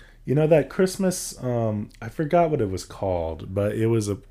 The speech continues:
movie that Cam showed me. I've seen it before, but she, I don't know if she's claiming it was her favorite Christmas movie, but it was, like, the Christmas Vacation Lampoon.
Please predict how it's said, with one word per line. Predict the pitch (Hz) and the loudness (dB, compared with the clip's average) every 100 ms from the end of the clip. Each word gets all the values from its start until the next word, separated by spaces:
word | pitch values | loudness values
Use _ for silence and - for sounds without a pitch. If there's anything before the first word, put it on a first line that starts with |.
| - - | -20 -12
movie | 107 120 139 139 | -2 0 4 2
that | 107 | 0
Cam | - 107 104 | -2 -2 -2
showed | - 92 87 | -2 -2 -2
me. | 85 85 90 | -4 -8 -6
I've | 117 127 | -6 -4
seen | - 160 | -2 0
it | 170 | 0
before, | 98 - 117 135 180 185 - - - - - - | -4 -4 -2 0 0 -4 -16 -20 -20 -20 -12 -2
but | 101 | -2
she, | - 120 117 113 113 120 | 0 -2 0 2 0 0
I | 107 | -2
don't | 123 127 | 0 0
know | 113 | 0
if | |
she's | - 92 | -2 -6
claiming | - 95 107 | -6 -4 -2
it | 117 | -2
was | 117 | -2
her | 117 | -4
favorite | - 127 127 | -4 -4 -4
Christmas | - 127 135 127 | -4 -6 -6 -2
movie, | 123 127 | 0 0
but | 117 92 | -2 -2
it | |
was, | 95 | -2
like, | 95 85 - - - - - - - - | -4 -6 -10 -20 -20 -20 -20 -20 -20 -6
the | 101 | -4
Christmas | - - 123 - 123 - - - - | 0 2 2 2 -2 -2 -6 -14 -12
Vacation | 98 101 92 90 - 98 107 - 104 104 101 101 | -10 -4 -4 -4 -4 -2 -2 -4 -4 -4 -2 -4
Lampoon. | 87 87 90 - 95 101 101 101 101 | -4 -6 -6 -6 -4 -2 -2 -4 -6